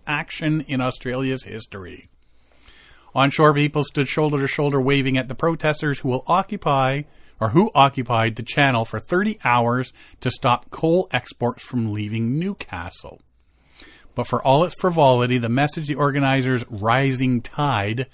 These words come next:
hope to send to the government is serious. "We are doing it to call on the government to tax fossil fuel export profits at seventy-five percent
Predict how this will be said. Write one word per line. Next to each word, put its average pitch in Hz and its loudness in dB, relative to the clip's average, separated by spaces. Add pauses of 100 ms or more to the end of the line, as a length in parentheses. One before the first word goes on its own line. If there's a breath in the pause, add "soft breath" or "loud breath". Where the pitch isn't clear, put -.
(440 soft breath)
hope 180 4
to 180 -4
send 151 2
to 143 -2
the 135 -2
government 143 2
is 120 -2 (100)
serious. 131 -4 (580 soft breath)
"We 117 0
are 123 4
doing 151 4
it 170 -2
to 135 -4
call 147 4
on 131 2
the 113 -2
government 135 0
to - -6
tax - -2
fossil 165 0
fuel 160 -4
export - -4
profits 147 0 (580 soft breath)
at - -4
seventy-five 156 0
percent 165 -4